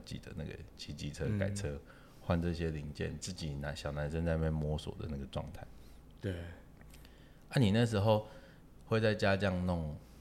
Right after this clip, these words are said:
Speaker 1: 后来怎么样因缘机会开始去机车行学？因为你不可能就是在家里弄一弄就会修车了啊。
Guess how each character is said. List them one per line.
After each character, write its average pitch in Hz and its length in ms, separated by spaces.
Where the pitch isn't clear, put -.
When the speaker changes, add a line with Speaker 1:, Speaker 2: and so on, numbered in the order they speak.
Speaker 1:
后 101 440
来 73 460
怎 78 160
么 78 100
样 95 180
因 90 160
缘 80 160
机 82 180
会 80 140
开 80 200
始 78 140
去 78 220
机 76 160
车 76 120
行 67 220
学？ - 260
因 123 80
为 139 60
你 131 80
不 175 80
可 135 160
能 107 200
就 139 120
是 147 120
在 139 200
家 123 200
里 113 120
弄 123 180
一 123 40
弄 123 140
就 120 120
会 113 140
修 95 220
车 95 240
了 87 120
啊。 76 280